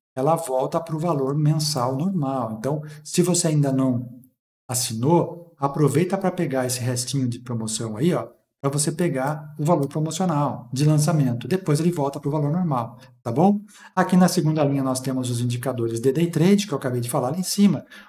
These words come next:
o V D T Scalp, o preço de fechamento de reversão, para compra apenas no índice, a espetada, que trabalha levando em consideração três médias bastante diferentes, e o Renko com o mac D, que foi o primeiro indicador nosso aqui, tá?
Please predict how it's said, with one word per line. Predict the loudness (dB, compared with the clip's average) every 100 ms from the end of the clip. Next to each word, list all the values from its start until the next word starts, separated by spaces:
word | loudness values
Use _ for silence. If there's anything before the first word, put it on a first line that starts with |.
| _
o |
V | 2 4
D | 2
T | 0 -4
Scalp, | -4 -2 0 0 0 -6
o | -2
preço | 0 0
de |
fechamento | 0 -2 -2
de | -2
reversão, | -2 -2 -2 -2 0 -2 -6 -18 _
para | 2 2 2
compra | 2 2 2 -2
apenas | -2 0
no | 0 2
índice, | 4 4 2 -2 -8 _ _ _
a | 2
espetada, | 2 2 0 2 4 4 2
que | -8
trabalha | -6 -4 0 0 0
levando | -2 0 2 2
em | 0
consideração | -6 -6 -6 -6 -2
três | 0 2 0
médias | 0 0 0 -2
bastante | -4 -4 -4 -6
diferentes, | -8 -6 0 2 2 0 -4 -10 -20 -20 _
e | 2
o |
Renko | 4 2 0
com | 0
o | 0
mac | 0 -2
D, | -2 0 -2
que |
foi | 0 0
o |
primeiro | 0 0 0 0
indicador | 0 -2 -2 0
nosso | -2 -4 -6
aqui, | -10 -16 _ _
tá? | 0 0